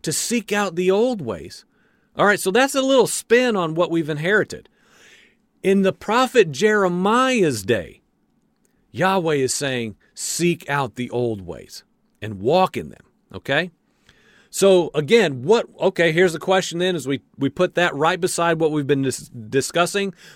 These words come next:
before Mount Sinai, sacrifices, offerings, altars, and clean animals. We've gone to Adam. We've gone to Cain and Abel. We've gone to Noah. We've gone to Abraham. We've gone to Isaac. We've gone to Jacob. We've gone to Moses, all before Mount Sinai.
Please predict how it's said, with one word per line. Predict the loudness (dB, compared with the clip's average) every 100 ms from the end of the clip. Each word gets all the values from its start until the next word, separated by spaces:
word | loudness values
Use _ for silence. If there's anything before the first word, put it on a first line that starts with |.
| -2
before | 0 2 2 2
Mount | 2 -2
Sinai, | -4 -4 -2 -2
sacrifices, | -2 0 -2 -2 -4 -2 -2 -2
offerings, | 0 0 -2 -4 -2
altars, | -2 -2 -4
and | -6
clean | -4 -2 0
animals. | 0 0 0 -2 -6 -20 -20 _
We've | -4 0
gone | 2 2
to | 0
Adam. | 2 2 2 0 -4 -16 -20 -4
We've | -2 0
gone | 0 2 0
to | -2 -2
Cain | 0 2
and | 2
Abel. | 2 2 2 0 -4 _ -4
We've | -2 0
gone | 0 0
to | 0 2
Noah. | 4 4 2 -4 _ -2
We've | 0 2
gone | 2 2
to | 0 2
Abraham. | 4 4 0 -4 -6
We've | -4 -2
gone | 0 2 2
to | -2 0
Isaac. | 2 2 2 -4 -4
We've | -4
gone | 0 0 0
to | -2 0
Jacob. | 4 4 2 -8 -16 -20 -4
We've | -2 0
gone | 0 2
to | 2
Moses, | 2 6 6 6 2
all | 2 2
before | 2 2 2 4
Mount | 2 0
Sinai. | 0 0 2 0 -2